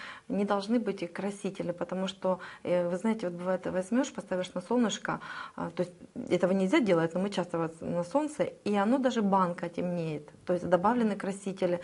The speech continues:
Мы должны выбирать гели, которые, э, практически, ну, как парфюмированы, конечно, будут иметь запах,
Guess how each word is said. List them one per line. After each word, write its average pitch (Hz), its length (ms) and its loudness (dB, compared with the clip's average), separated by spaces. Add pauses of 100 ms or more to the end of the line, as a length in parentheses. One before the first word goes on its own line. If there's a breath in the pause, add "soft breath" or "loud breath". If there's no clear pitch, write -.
(260 loud breath)
Мы 190 80 4
должны 208 320 2
выбирать 190 400 -2
гели, 214 300 0
которые, 196 520 -2 (300 loud breath)
э, 185 280 0
практически, 190 760 -6 (140)
ну, 214 100 -2
как 190 140 0
парфюмированы, 214 580 2
конечно, 190 360 0
будут 175 280 -2
иметь 175 240 -2
запах, 156 340 -2